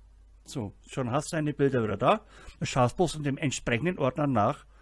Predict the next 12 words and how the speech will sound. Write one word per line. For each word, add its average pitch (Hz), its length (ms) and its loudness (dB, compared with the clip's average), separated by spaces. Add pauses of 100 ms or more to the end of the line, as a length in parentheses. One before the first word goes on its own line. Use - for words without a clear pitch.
(160)
Far 131 280 0
Cry 110 200 2
fünf, 143 480 -4 (160)
The 127 100 -2
Crew 120 200 -2
zwei 110 360 -2
oder 131 140 0
sonst - 380 -8
was, 135 240 -2
du 131 100 -12
spielst - 400 -8
halt, 135 240 -4